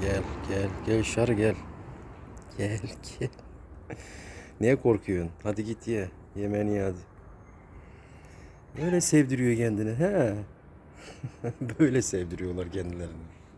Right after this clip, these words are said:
Canlarım ya. Efendim canım, he?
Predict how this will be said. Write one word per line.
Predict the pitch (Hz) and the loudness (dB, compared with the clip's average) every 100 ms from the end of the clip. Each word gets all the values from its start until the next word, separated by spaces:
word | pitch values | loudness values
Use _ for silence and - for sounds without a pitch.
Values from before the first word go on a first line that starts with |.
| - - - - - - - - - - - | -20 -20 -20 -20 -20 -20 -20 -20 -20 -20 -18
Canlarım | - 92 90 87 87 | -8 -6 -4 -6 -6
ya. | 82 80 80 80 85 107 | -8 -8 -10 -12 -8 -6
Efendim | 107 131 131 123 | -2 0 2 2
canım, | 110 101 95 - | 0 -2 -4 -10
he? | - 123 | -6 -6